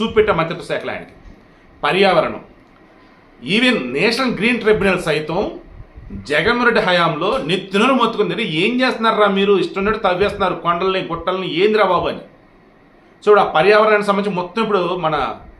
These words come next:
పవన్ కళ్యాణ్ గారి లెక్కలు బయటకు తీస్తే వైసీపీలో ఎంతమంది బయట ఉంటారు, ఎంతమంది లోపల ఉంటారో తెలియదు. పంచాయతీలు, గ్రామాలకు సంబంధించి కేంద్ర ప్రభుత్వం నిధులు వస్తాయి,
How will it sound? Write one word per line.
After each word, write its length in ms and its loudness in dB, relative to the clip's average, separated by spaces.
పవన్ 200 -2
కళ్యాణ్ 160 2
గారి 100 -2
లెక్కలు 260 -2
బయటకు 240 -2
తీస్తే 220 -4
వైసీపీలో 500 -4
ఎంతమంది 320 -6
బయట 240 -2
ఉంటారు, 180 -4
ఎంతమంది 220 -4
లోపల 120 -2
ఉంటారో 180 -4
తెలియదు. 260 -8
పంచాయతీలు, 640 0
గ్రామాలకు 540 4
సంబంధించి 840 -2
కేంద్ర 260 0
ప్రభుత్వం 320 -2
నిధులు 240 2
వస్తాయి, 260 -4